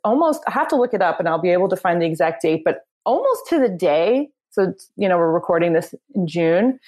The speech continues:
almost to the day is the day that we had our idea,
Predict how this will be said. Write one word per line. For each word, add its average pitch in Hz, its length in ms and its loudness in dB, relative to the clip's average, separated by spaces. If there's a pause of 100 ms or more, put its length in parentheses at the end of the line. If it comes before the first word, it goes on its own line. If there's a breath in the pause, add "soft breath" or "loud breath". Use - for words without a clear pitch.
(340 loud breath)
almost 254 300 0
to 294 80 0
the 233 120 0
day 190 400 2
is 165 140 -2
the 175 80 -4
day 175 180 2
that 175 140 2
we 175 80 0
had 170 240 -2
our 156 100 0
idea, 147 560 0